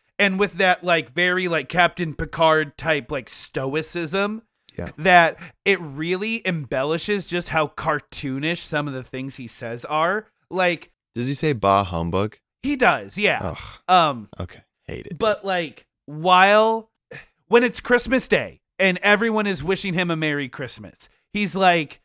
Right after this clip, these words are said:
Speaker 1: "What do you have to be merry for? You're poor.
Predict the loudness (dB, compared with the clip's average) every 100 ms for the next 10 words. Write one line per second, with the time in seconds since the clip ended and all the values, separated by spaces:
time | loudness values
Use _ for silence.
0 | _ -2 6 6 6 2 4 6 6 4
1 | 0 -2 0 2 4 4 0 -4 -6 -6
2 | -6 0 0 0 -2 6 8 6 2 -6